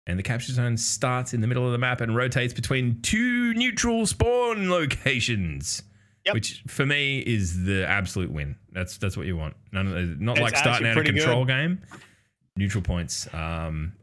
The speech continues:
Speaker 1: I
Speaker 2: It's
Speaker 1: am seriously
Speaker 2: pretty good.
Speaker 1: considering finding time to jump in this weekend, um, <laughs> which, which is saying something given that I've got serious, like,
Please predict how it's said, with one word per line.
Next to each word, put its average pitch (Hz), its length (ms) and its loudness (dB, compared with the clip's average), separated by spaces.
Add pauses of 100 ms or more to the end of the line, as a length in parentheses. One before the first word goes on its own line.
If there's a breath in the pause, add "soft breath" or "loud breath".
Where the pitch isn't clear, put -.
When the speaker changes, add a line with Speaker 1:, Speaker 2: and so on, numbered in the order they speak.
(100)
Speaker 1:
I 139 240 0
Speaker 2:
It's 104 480 2
Speaker 1:
am 90 180 0
seriously 101 360 2 (100)
Speaker 2:
pretty 156 80 4
good. 185 140 2
Speaker 1:
considering 85 680 0
finding 85 580 -2
time 80 220 -2
to 80 80 -2
jump 78 260 -2
in 78 140 -2
this 80 160 -4
weekend, 76 500 -6 (240)
um, 73 520 -6 (300)
<laughs> - 440 -20
which, - 520 -4 (300 loud breath)
which - 180 2
is 170 100 0
saying 156 360 2
something 87 380 2
given 87 400 2
that 87 100 0
I've 82 140 0
got 87 200 -2
serious, 90 680 0
like, 80 340 -2